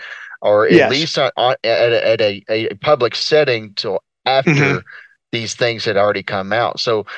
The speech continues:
Speaker 1: like I was trying to say with that, it just seems like if he can reference these things, like the
Speaker 2: Mm-hmm.
Speaker 1: Stargate show, uh, you know, and Stargate's mentioned on the C-, C I A documents.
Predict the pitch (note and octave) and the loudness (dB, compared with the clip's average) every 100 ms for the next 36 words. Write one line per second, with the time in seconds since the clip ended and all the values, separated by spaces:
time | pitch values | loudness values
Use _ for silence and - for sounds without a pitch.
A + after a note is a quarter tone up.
0 | - A2+ B2 C3 A#2+ A2 C#3+ A#2+ - B2 | -4 0 2 4 2 0 -2 -2 0 -2
1 | A2+ G#2+ G#2 - - - - C3 E3+ D3+ | -2 0 -2 -2 -12 -10 -4 -2 -2 -2
2 | F#3 E3+ D3 C#3+ B2+ A#2 A#2 C#3+ E3 A2+ | -2 -4 0 2 2 -2 -6 -6 -6 -6
3 | F#2 A2 B2 D#3 - C#3 G2 - - - | -2 2 4 4 2 -2 -4 -10 -12 -16
4 | _ _ F2 F#2+ B2 D3+ - - A#2+ D3+ | _ _ -10 -6 -6 -6 -6 -4 -2 -2
5 | F#3+ F3+ - - A2 A2 - G#2 E2+ D#2+ | -6 -8 -8 0 0 2 -2 2 4 6
6 | D#3 F#2+ - _ - A2+ G2 F#2+ F#2+ G2+ | 6 2 -4 _ -4 0 2 0 -2 0
7 | G2+ G2 - A#2 G#2 G#2 F#2+ A2+ A#2 A#2 | 2 2 0 -2 -2 -2 0 0 2 -2
8 | B2 A#2+ B2 A#2 A2 - A#2 - - A2 | -4 -6 -6 -6 -4 0 0 -2 -2 2
9 | A2+ C3 D3 G2+ G2+ G2 G2 - | 4 4 4 2 0 -4 -10 -10